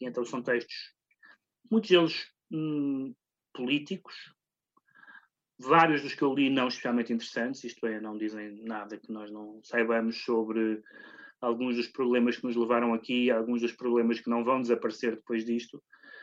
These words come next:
mas também há alguns textos, eh, eh, curiosos sobre, por exemplo, eh, se, se o distanciamento social não era já a nossa condição há algum tempo,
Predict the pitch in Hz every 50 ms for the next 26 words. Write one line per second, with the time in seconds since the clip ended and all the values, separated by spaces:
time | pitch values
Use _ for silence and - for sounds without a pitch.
0 | - - _ _ 135 135 143 143 147 - - 156 151 143 156 156 160 160 160 151
1 | 156 160 156 160 160 160 - - - 143 147 151 147 - - - - - - 156
2 | 151 151 151 147 147 147 147 143 143 143 143 143 _ - _ _ _ _ - 143
3 | 135 135 131 131 131 131 131 127 123 - _ _ - - 135 139 139 143 143 139
4 | 143 143 - - - - - 143 139 139 139 135 - - - 131 131 127 135 131
5 | 131 131 120 - 131 131 127 127 123 123 120 120 120 127 127 123 - _ _ _
6 | _ _ _ _ _ - - - - _ _ - - - - - - 143 143 143
7 | 143 143 139 139 135 131 135 - _ _ _ _ _ _ _ _ _ _ _ -
8 | - - - - 151 139 - - - - 143 143 139 - 151 143 143 147 147 147
9 | 147 - - 135 - - - 139 135 131 131 135 135 135 135 131 131 131 131 127
10 | 120 135 135 127 127 127 127 127 123 - - 131 - 131 123 123 123 120 - -
11 | 127 120 123 120 117 117 117 117 120 120 117 120 117 117 117 117